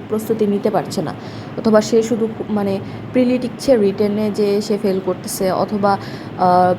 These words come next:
প্রিলিতেই সে পাস করতে পারছে না। So, এই জন্যই বললাম যে সবার শূন্য কিন্তু এক জায়গায় থাকে না। এটি মূলত নির্ভর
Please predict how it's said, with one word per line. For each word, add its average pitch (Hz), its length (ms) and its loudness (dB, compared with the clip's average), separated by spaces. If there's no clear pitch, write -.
প্রিলিতেই 262 460 0
সে 247 200 2
পাস 202 200 -2
করতে - 240 -4
পারছে - 320 -8
না। - 120 -10
So, 240 240 6
এই 226 80 4
জন্যই 254 280 2
বললাম 214 400 0
যে 240 80 0
সবার 214 300 0
শূন্য 226 280 -4
কিন্তু 233 340 -2
এক 180 140 -2
জায়গায় 185 360 -4
থাকে 170 200 -4
না। 156 140 -6
এটি - 840 -10
মূলত 302 300 4
নির্ভর 233 420 2